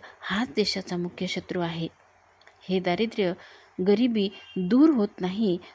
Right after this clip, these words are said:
तोपर्यंत सर्वच प्रश्न कायम राहतील, कारण देशाचे प्रश्न गरिबीच्या आड दडलेले आहेत. श्रम केल्याशिवाय आणि शेती उत्पादन वाढविल्याशिवाय गरिबी दूर होणार नाही."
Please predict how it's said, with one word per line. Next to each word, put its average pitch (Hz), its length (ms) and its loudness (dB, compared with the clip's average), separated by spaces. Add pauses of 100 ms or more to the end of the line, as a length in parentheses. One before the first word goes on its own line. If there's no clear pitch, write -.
(160)
तोपर्यंत 202 540 0 (460)
सर्वच 214 380 2
प्रश्न 202 360 -4
कायम 175 320 -2
राहतील, 170 340 -4 (920)
कारण 262 260 8
देशाचे 247 500 4
प्रश्न 220 520 0 (360)
गरिबीच्या 254 520 4
आड 190 200 4
दडलेले 165 480 -2
आहेत. 160 280 -8 (580)
श्रम 196 400 0
केल्याशिवाय 196 640 0 (320)
आणि 180 180 0
शेती 196 340 0
उत्पादन 220 520 4
वाढविल्याशिवाय 196 920 0 (400)
गरिबी 214 320 4
दूर 208 220 0
होणार 160 380 -4
नाही." 151 280 -6